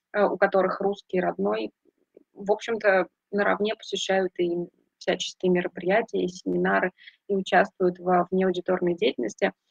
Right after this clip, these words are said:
Э, конечно, им немножечко сложнее, чем русским студентам, потому что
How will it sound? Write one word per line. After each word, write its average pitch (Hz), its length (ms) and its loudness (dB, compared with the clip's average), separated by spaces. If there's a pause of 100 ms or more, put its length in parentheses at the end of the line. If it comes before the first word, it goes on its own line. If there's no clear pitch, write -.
(280)
Э, 202 200 6 (220)
конечно, 226 520 2
им 214 360 -4
немножечко 208 800 0 (720)
сложнее, 185 380 0
чем 175 160 0
русским 185 320 -2
студентам, 208 640 -2
потому 196 340 0
что 185 320 0